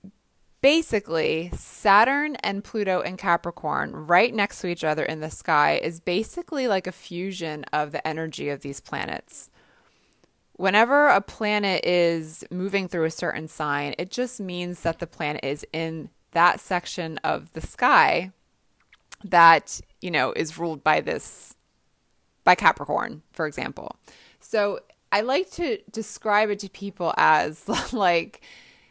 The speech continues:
it's like Saturn is, is at a Capricorn party. They're visiting Capricorn's house. So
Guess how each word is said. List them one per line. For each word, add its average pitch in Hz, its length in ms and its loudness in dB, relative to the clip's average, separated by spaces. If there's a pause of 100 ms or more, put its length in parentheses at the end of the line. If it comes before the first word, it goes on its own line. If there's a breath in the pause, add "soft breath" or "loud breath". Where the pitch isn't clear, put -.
(240 loud breath)
it's - 240 -2
like 214 260 4
Saturn 214 600 4
is, 185 420 -2
is 175 160 2
at 175 140 8
a 170 60 2
Capricorn 160 600 -4
party. 151 400 -2
They're 196 200 2
visiting 190 400 0
Capricorn's 156 680 -2
house. - 420 2
So 175 640 4